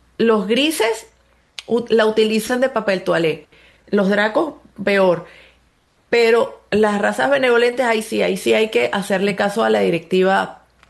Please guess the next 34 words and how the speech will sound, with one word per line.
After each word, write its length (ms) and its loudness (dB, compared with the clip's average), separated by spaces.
principal 580 0
de 100 2
no 280 0
intervención. 580 0
Pero 200 -2
si 140 -8
estamos 360 -2
divididos 520 0
en 120 -2
dos 140 0
humanidades, 760 0
si 180 0
desde 220 2
hace 300 0
rato 400 0
tenemos 600 0
un 280 -2
grupo 400 2
de 100 2
personas 560 -2
que 100 -6
están 380 -4
en 300 0
bases 380 0
subterráneas 640 -2
creando 640 -2
toda 240 4
una 160 2
cantidad 320 0
de 80 0
super 320 -4
soldados 560 0
hibridados, 720 0
tenemos, 500 0